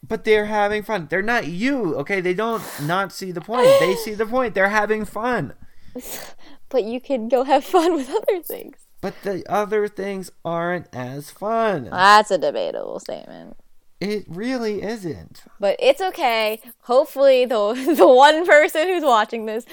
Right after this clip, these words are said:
Speaker 2: will agree with me because I'm right.
Speaker 1: You're making no sense.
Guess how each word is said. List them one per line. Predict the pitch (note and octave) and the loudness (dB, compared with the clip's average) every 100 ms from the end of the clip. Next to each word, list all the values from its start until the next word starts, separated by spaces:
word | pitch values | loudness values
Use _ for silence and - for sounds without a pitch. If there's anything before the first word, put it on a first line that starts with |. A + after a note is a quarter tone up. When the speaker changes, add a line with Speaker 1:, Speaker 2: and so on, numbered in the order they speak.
| D4 A#3+ | -8 0
Speaker 2:
will | D4+ G4 | 2 4
agree | F4 F#4 F4 | 2 2 2
with | E4 | 2
me | C#4 A#3+ G#3+ G#3 G#3 G#3+ C4 - | 2 2 2 0 -4 -6 -8 -4
because | G#3 G3+ F#3 | -2 -2 -4
I'm | F3+ | -6
right. | D#3+ C#3+ C#3+ - - _ _ _ | -8 -8 -8 -10 -12 _ _ _
Speaker 1:
You're | A#2+ C#3+ | -10 -10
making | G3 G3+ A#2+ | -10 -12 -12
no | A#2 A2 | -10 -12
sense. | - B2 - - - | -12 -12 -12 -18 -20